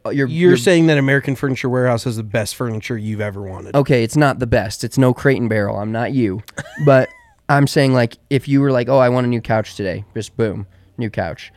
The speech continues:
Speaker 1: Or they're like, "Hey, we'll come furnish
Speaker 2: Think
Speaker 1: your
Speaker 2: about
Speaker 1: house."
Speaker 2: the logistics. You just gonna get a new, I guess you have always been obsessed with moving shit, like, all, at all times. You'd probably get a new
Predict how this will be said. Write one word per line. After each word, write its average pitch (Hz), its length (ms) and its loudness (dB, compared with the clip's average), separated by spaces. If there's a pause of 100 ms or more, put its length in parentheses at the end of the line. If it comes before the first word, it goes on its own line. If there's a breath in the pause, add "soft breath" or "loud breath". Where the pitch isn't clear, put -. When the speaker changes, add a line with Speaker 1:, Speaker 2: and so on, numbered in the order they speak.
(120)
Speaker 1:
Or 139 140 4
they're 143 140 4
like, 131 160 2
"Hey, 156 120 4
we'll 127 120 0
come 131 180 0
furnish 127 320 0
Speaker 2:
Think - 100 2
Speaker 1:
your 120 80 4
Speaker 2:
about 113 80 2
Speaker 1:
house." - 140 0
Speaker 2:
the 233 100 4
logistics. 147 1000 -2 (480)
You 151 220 -6
just 165 200 -8
gonna 156 200 0
get 139 240 -2
a 143 80 2
new, 143 160 2 (380 soft breath)
I 151 80 -6
guess 214 240 0
you 185 220 4
have 147 180 0
always 135 260 2
been 123 140 0
obsessed 104 480 -4
with 113 100 -4
moving 104 480 -4
shit, 135 400 -4 (140)
like, 107 240 -6
all, 120 200 -2
at 123 80 -2
all 113 180 -2
times. 101 540 -8 (360 soft breath)
You'd 151 160 2
probably 165 160 4
get 147 160 2
a 127 60 0
new 123 840 0